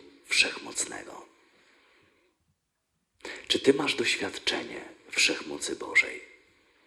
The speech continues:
Czy przeszedłeś takie wydarzenia w swoim życiu, które po ludzku miały ciebie całkowicie pogrążyć?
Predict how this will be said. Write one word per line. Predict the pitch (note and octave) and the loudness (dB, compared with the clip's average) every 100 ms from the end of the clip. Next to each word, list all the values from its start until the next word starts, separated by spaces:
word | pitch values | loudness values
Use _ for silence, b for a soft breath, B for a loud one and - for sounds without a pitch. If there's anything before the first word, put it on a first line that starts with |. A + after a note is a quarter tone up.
| _ _ _ _ _ _ _ _ _ _ _ B B B B B - | _ _ _ _ _ _ _ _ _ _ _ B B B B B 0
Czy | - | 6
przeszedłeś | - - C#3+ D#3 - - | 10 10 12 12 10 6
takie | - - B2+ | 2 2 2
wydarzenia | G#2+ G#2+ G2+ F#2+ C#2 A#1+ G#1+ - - - | 2 0 0 -2 -2 -6 -8 -10 -14 -18
w | - | -4
swoim | - G#2+ G2+ F2 | 4 8 8 8
życiu, | D#2+ D2 - G2 - - B B B B B | 2 2 4 6 4 2 B B B B B
które | - G2 | 4 4
po | - A2+ | 6 4
ludzku | G#2 B2 C3+ - - E2 E2+ - b b b b b b _ _ _ _ _ _ _ _ _ _ _ _ _ _ G2 | 6 6 4 0 -4 -4 -4 -6 b b b b b b _ _ _ _ _ _ _ _ _ _ _ _ _ _ 2
miały | G#2+ G2+ | 6 6
ciebie | - G2+ F#2 | 6 4 2
całkowicie | - A2+ G#2+ G2 F#2+ - | 0 -2 -4 -6 -2 -2
pogrążyć? | - E2 D#2+ B1 - B1 - - - | -2 -4 -4 -4 -2 -2 -4 -8 -8